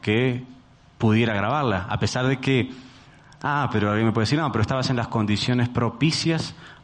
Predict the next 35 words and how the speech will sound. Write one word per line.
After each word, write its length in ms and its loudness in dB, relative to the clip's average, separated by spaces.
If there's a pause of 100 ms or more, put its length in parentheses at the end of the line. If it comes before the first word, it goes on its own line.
para 300 -2
que 480 2
esa 320 0
ave 220 0
cante", 420 -4 (480)
por 140 -10
ejemplo. 360 -8 (400)
Y 80 -8
yo 120 0
le 80 2
digo, 140 4
"Sí, 180 2
puedo 180 -2
estar 180 -4
en 60 -2
esas 160 -4
condiciones 380 0
propicias, 500 0 (240)
ya 120 -4
estuve 240 2
en 60 4
muchísimas 440 2
condiciones 400 0
propicias 400 0
para 180 -2
que 180 0
X 220 -2
especie 380 -2
cante, 320 -2 (260)
estuve 400 0
varios 340 2
días 360 2 (120)
y 120 -6
no 100 -2
cantó", 460 -2